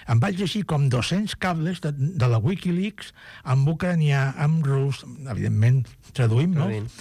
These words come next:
Speaker 2: Mhm.
Speaker 1: Perquè el tràfic d'armes és una cosa, eh, vull dir, incre-, increïble. I la gent no sap... Mira, fa, fa, fa dos anys van agafar un barca-, un barco que, eh, a Creta,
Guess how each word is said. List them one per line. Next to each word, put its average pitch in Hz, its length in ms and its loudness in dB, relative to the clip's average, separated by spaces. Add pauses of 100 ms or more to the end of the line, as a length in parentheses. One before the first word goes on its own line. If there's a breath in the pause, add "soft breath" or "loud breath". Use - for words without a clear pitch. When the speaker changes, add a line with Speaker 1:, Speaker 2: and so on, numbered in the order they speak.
(100)
Speaker 2:
Mhm. 123 260 -2
Speaker 1:
Perquè - 220 -2
el 113 100 -2
tràfic 165 320 -4
d'armes 170 360 0
és 143 140 -4
una 143 160 0
cosa, 135 500 -2
eh, 131 120 -2
vull 135 180 -2
dir, 160 80 -2
incre-, 135 240 0
increïble. 117 600 0
I - 60 0
la 131 120 2
gent 175 180 0
no 254 120 -2
sap... 240 260 -4 (640 loud breath)
Mira, 143 180 0
fa, 147 240 -2
fa, 143 260 0
fa 135 140 0
dos 131 180 2
anys 175 180 2
van 151 160 0
agafar 127 260 0
un 127 100 4
barca-, 131 420 0
un 127 200 2
barco 127 400 0
que, 135 100 -2
eh, 123 280 4 (580 loud breath)
a 135 300 0
Creta, 175 400 -2